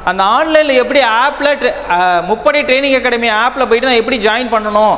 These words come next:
அப்படிங்கிற லிங்கை வந்து பாத்தீங்கன்னா நான் டிஸ்கிரிப்ஷன்ல கொடுக்குறேன். அந்த லிங்கை டச் பண்ணிட்டு உள்ள போயிட்டு நீங்க அந்த வீடியோ பார்த்து கூட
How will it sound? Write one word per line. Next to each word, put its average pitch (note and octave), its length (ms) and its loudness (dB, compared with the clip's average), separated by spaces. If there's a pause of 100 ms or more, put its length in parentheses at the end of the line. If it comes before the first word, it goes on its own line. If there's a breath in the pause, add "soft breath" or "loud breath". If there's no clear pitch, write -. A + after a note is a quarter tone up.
அப்படிங்கிற B3+ 600 2
லிங்கை C4+ 400 0
வந்து B3 180 -2
பாத்தீங்கன்னா G3+ 420 -2
நான் B3+ 180 0
டிஸ்கிரிப்ஷன்ல A#3 540 0
கொடுக்குறேன். G3 320 2 (280 loud breath)
அந்த F#3 180 0
லிங்கை B3 580 0
டச் - 340 -4
பண்ணிட்டு C4 420 0
உள்ள C4 220 2
போயிட்டு B3 380 0
நீங்க C#4 180 0
அந்த A#3 120 0
வீடியோ C#4 260 0
பார்த்து A3+ 280 0
கூட A3+ 340 2